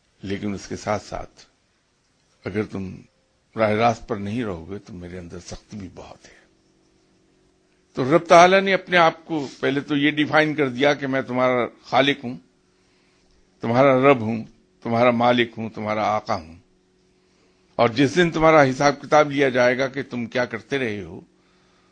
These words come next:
उस दिन का भी शहंशाह मैं हूं। और उसके बाद उसने अपने आप को ये बता दिया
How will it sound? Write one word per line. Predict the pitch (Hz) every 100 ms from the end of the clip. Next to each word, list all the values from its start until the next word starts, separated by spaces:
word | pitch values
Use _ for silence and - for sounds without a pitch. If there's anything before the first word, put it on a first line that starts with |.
| _ _ _ _ _ _ _
उस | 104
दिन | 95 127 127
का | 120
भी | 113
शहंशाह | 98 107 104 98 92
मैं | 87 82
हूं। | 78 - _ _ _ _ _ _ _ _ _ _ _ _ _ _ _ _ _ _ _ _ _ _ _ _ _
और | 127 135
उसके | 127 151
बाद | 123 123 123
उसने | 117 - 110
अपने | 101 - 98
आप | 87 -
को | -
ये | 87 82
बता | 82 85 80
दिया | 78